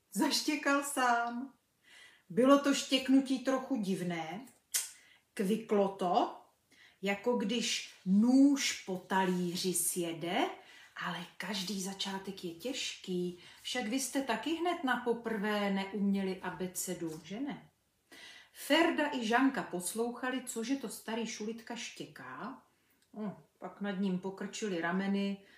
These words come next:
a nikdy si už Šulitky nevážili. Ale voříšek ten měl ke štěkání náramný talent. Učení mu šlo rychle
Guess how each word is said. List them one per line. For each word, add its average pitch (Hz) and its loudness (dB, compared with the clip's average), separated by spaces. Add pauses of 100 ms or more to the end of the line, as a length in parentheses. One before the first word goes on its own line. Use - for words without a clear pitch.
(180)
a 196 0
nikdy 196 2
si 190 -4
už 180 -10
Šulitky 170 -6
nevážili. 170 -8 (640)
Ale 175 -2
voříšek 170 -8 (500)
ten 185 0
měl 175 -2
ke 170 -12
štěkání 160 -12
náramný 170 -10
talent. 175 -10 (540)
Učení 240 0
mu 226 4
šlo 165 -6
rychle 240 0